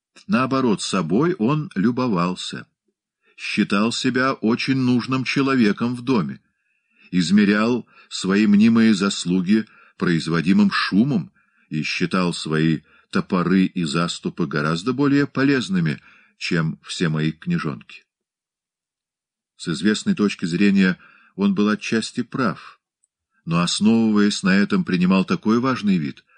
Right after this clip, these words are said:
что можно было помереть со смеху. С крестьянами он корчил из себя дворянина-помещика. Скоро он стал так же вести себя со мной и, наконец, даже с маменькой.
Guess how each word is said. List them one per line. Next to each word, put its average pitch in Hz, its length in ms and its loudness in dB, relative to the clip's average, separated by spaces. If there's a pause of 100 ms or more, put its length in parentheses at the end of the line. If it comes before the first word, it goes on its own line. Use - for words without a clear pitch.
(360)
что - 240 -6
можно 82 280 -2
было 85 340 0
помереть 78 460 -4
со 71 200 -8
смеху. - 400 -14 (1080)
С - 140 -10
крестьянами 101 880 0
он 87 220 -2
корчил 107 480 -4
из 95 100 -6
себя 98 480 -4 (400)
дворянина-помещика. 87 1400 -2 (1120)
Скоро 127 420 -2
он 104 180 4
стал 110 360 -2
так 113 300 -2
же 95 120 0
вести 92 360 -2
себя 95 320 -2
со 104 200 -2
мной 92 440 0 (680)
и, 82 80 -2
наконец, 95 460 2
даже 101 280 0
с - 140 -2
маменькой. 117 800 -4